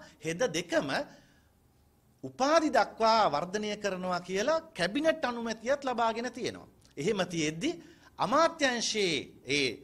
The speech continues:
රාජ්‍ය අමාත්‍ය අධ්‍යාපන ප්‍රතිසංස්කරණ අමාත්‍යාංශයේ රාජ්‍ය ලේකම්වරයාගේ පුද්ගලික අභිමතාර්ථයට අනුව එතුමා තවත් විශ්වවිද්‍යාල ගණනාවක පෞද්ගලික සහ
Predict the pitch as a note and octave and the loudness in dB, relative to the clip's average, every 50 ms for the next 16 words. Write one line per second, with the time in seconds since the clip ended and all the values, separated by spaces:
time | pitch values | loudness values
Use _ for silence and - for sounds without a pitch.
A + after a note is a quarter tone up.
0 | - - - A2 C3 F3+ B3 B3+ A#3+ C4 A#3+ G#3+ F#3+ E3+ D#3+ - C#3+ C#3+ D3 D#3 | -18 -10 -2 2 4 4 4 4 2 0 0 2 2 2 2 0 -2 -2 -2 0
1 | G#3+ B3 B3 A#3 A#3 A3 G3 F3+ F#3 F#3+ C4 A#3+ - D4+ C#4+ C#4 - - A#3+ A3 | 2 4 4 4 2 0 -4 -4 -6 -6 -6 -4 -4 -4 -4 -4 -6 -6 -6 -4
2 | A3 G3+ F#3+ F#3 F3+ F3+ F3+ F#3 F3+ F3 E3+ - F#3 F3 D3+ C3 C#3 D#3+ G#3 A3+ | -4 -4 -2 -2 -2 -4 -4 -4 -6 -6 -6 -4 -2 -2 0 2 4 4 4 2
3 | G#3 B3+ B3+ A3+ G3+ F#3+ - F3+ F3 E3 E3 D3+ C#3+ C#3+ C3+ B2 A#2 A2 G#2 G2 | 0 0 0 2 2 2 2 2 0 2 2 2 2 2 4 2 2 0 -2 -8
4 | F2 - - - - - _ - F#3 A#3+ A#3 A#3 A#3 D4+ D#4+ D#4 D#4 D4+ D4 B3 | -12 -14 -16 -20 -20 -12 _ -2 -2 -2 -2 0 2 2 4 4 4 2 2 2
5 | G#3 A3+ G#3 G3 F#3 F#3+ F3 E3 D#3 D3+ - - D#3 D3 C3 D3 C3 A#2+ A#2 A2 | 2 2 0 0 2 4 6 6 6 4 2 -2 -2 -2 0 0 -2 -4 -4 -6
6 | G2+ - - - - - - G#2+ - C3 C3 C3+ C3+ C#3 C3+ C#3 C#3 C#3+ C#3+ C3+ | -12 -14 -16 -20 -20 -16 -16 -14 -8 -6 -4 -2 0 2 2 2 0 0 -4 -6
7 | - D#3 D3 C#3 C#3 C#3 D3 C#3+ C#3+ D3 C#3 C3+ C#3+ C#3+ D3+ D3+ D3+ D3+ D#3 D#3+ | -4 -4 -6 -4 -2 0 2 2 2 2 0 0 0 0 2 2 2 0 0 -2
8 | E3+ - C#3+ C3+ C#3+ C#3 C#3+ D3+ D3 C#3 D#3 C#3+ D#3 | -2 -2 0 -2 -2 -2 -4 -4 -4 -4 -6 -6 -4